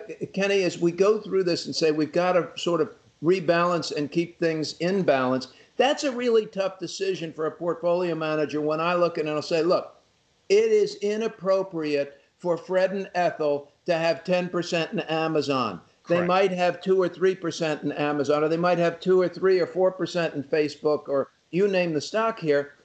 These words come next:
Speaker 2: Right.
Speaker 1: And if I do the right thing for Fred and Ethel, now I've gotta go back and tell Fred and Ethel, "Listen, this stuff is too expensive. Your performance might look bad for the next, relatively, for the next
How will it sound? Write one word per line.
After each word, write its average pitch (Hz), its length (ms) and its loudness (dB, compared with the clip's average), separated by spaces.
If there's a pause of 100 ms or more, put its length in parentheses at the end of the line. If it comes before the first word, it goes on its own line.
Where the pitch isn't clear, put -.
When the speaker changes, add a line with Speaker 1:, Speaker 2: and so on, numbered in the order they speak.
(220)
Speaker 2:
Right. 123 120 -4
Speaker 1:
And 214 300 2
if 247 240 4
I 208 180 0
do 208 260 -4
the 185 120 -2
right 180 340 -4
thing 180 200 -6
for 170 140 -10
Fred 175 280 -4
and 170 120 -4
Ethel, 214 240 -2
now 160 260 -4
I've 226 160 0
gotta 185 200 2
go 170 160 0
back 175 320 0
and 147 180 -4
tell 208 260 2
Fred 180 260 -2
and 156 120 -4
Ethel, 156 380 -2 (240)
"Listen, 170 480 0 (300)
this 175 320 0
stuff 254 280 -4
is 185 120 -6
too 190 180 0
expensive. 170 720 -4 (320)
Your 160 220 2
performance 180 680 -2
might 165 360 -2
look 175 400 0 (120)
bad 160 480 0
for 165 220 0
the 156 120 -2
next, 165 440 -4
relatively, 170 680 0 (460)
for 160 120 -2
the 170 100 0
next 160 400 -4